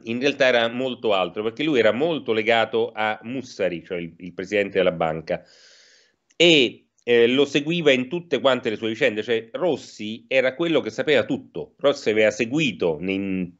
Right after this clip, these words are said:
con tutti i dettagli, passo passo, tutte queste vicende che vi ho raccontato del Monte dei Paschi, che hanno a che fare con Banca Antonveneta, che hanno a che fare con Sa-, Banco Santander, che hanno a che fare con questa operazione internazionale,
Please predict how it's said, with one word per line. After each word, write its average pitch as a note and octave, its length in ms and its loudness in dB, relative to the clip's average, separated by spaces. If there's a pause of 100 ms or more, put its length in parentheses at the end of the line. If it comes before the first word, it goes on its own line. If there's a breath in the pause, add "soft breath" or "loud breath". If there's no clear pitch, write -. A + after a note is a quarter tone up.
(100)
con G#2+ 240 0
tutti A#2+ 540 -2
i - 20 -4
dettagli, G2+ 600 2
passo - 440 -4
passo, F#2+ 640 -4 (720)
tutte E3 380 -4
queste A#2 280 -2
vicende B2 380 2
che G#2+ 80 0
vi G#2 40 0
ho G2+ 40 2
raccontato G2+ 520 0
del F#2+ 100 0
Monte G#2 300 -4
dei G#2+ 60 -2
Paschi, A#2 460 0
che F2+ 80 -10
hanno F#2 140 -8
a - 20 -18
che F2+ 140 -14
fare G2 260 -4
con F#2 160 -10
Banca F#2 260 -4
Antonveneta, G#2 560 0
che F#2 100 -4
hanno F#2 120 -4
a F2 60 -8
che F2 140 -12
fare G2 260 -4
con F#2 140 -4
Sa-, - 200 -10
Banco G2 360 -4
Santander, G#2+ 640 2 (240 soft breath)
che B2+ 100 2
hanno A#2+ 100 2
a A2 40 -2
che A#2 120 -8
fare A#2 180 2
con G#2+ 140 -2
questa A#2 260 -2
operazione A#2+ 600 2
internazionale, A2+ 1040 0